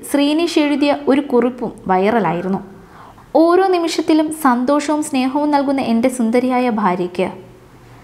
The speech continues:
അവളുടെ പുഞ്ചിരി എൻ്റെ ലോകത്തെ പ്രകാശിപ്പിക്കുകയും എൻ്റെ ഹൃദയത്തിൽ അനന്തമായ സന്തോഷം നിറയ്ക്കുകയും ചെയ്യുന്നു" എന്നായിരുന്നു ആ കുറിപ്പ്. രണ്ടായിരത്തി ഇരുപത്തൊന്നിലാണ് നില എന്ന ആദ്യത്തെ പെൺകുഞ്ഞ് പേളിക്കും ശ്രീനീഷിനും പിറന്നത്.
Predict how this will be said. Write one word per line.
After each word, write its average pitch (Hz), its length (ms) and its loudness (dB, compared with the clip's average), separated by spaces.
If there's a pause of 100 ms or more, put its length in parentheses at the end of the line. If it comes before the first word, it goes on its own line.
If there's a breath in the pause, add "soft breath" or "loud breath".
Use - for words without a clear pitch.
(240 loud breath)
അവളുടെ 240 360 4
പുഞ്ചിരി 247 640 -4
എൻ്റെ 226 200 -2
ലോകത്തെ 233 380 0 (120)
പ്രകാശിപ്പിക്കുകയും 247 880 0 (200)
എൻ്റെ 262 200 4
ഹൃദയത്തിൽ 277 600 2 (100)
അനന്തമായ 262 520 2
സന്തോഷം 254 540 0
നിറയ്ക്കുകയും 226 540 0
ചെയ്യുന്നു" 196 520 -2 (380 loud breath)
എന്നായിരുന്നു 247 480 2 (100)
ആ 180 100 0
കുറിപ്പ്. 190 420 -2 (840 loud breath)
രണ്ടായിരത്തി 320 400 2
ഇരുപത്തൊന്നിലാണ് 277 960 -2
നില 233 220 2
എന്ന 277 220 2
ആദ്യത്തെ 226 560 0
പെൺകുഞ്ഞ് 226 400 0
പേളിക്കും 202 600 0
ശ്രീനീഷിനും 202 680 0
പിറന്നത്. 180 460 0